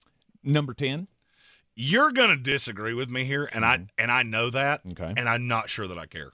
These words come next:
Speaker 1: Okay.
Speaker 2: It's the Miami Dolphins.
Speaker 1: That seems pretty low.
Speaker 2: What have they done that would change your mind? We have said they beat five hundred or worse teams.
Speaker 1: Mm-hmm.
Speaker 2: You beat the Raiders,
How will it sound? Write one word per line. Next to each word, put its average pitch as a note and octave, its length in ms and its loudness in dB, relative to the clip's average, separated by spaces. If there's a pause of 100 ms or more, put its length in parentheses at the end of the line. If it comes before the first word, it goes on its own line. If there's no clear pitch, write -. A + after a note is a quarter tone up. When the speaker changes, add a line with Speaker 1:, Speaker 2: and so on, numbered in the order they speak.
(160)
Speaker 1:
Okay. F#2 300 -8
Speaker 2:
It's - 100 -20
the A#2 80 -8
Miami G2+ 240 -4
Dolphins. D2+ 360 -12 (1900)
Speaker 1:
That - 100 -20
seems A#2 520 -4 (200)
pretty B2 200 0
low. A2 400 0 (340)
Speaker 2:
What G#2 200 -2
have A2+ 160 -6
they B2 120 0
done F2 260 -4
that F2 120 -10
would G#2+ 120 -8
change D2+ 260 -10
your F#2 80 -14
mind? A2 300 -12 (720)
We F2+ 160 -2
have F#2 140 -8
said F#2 480 -2 (160)
they F2 280 -2
beat F#2 440 -4 (300)
five G#2+ 300 0
hundred F2+ 520 -8 (220)
or G2+ 220 -4
worse D2+ 380 -10
teams. C3 360 -14
Speaker 1:
Mm-hmm. G2+ 300 -8 (720)
Speaker 2:
You F#2 100 -10
beat A#2 200 2
the C#3 60 -2
Raiders, C#3+ 400 2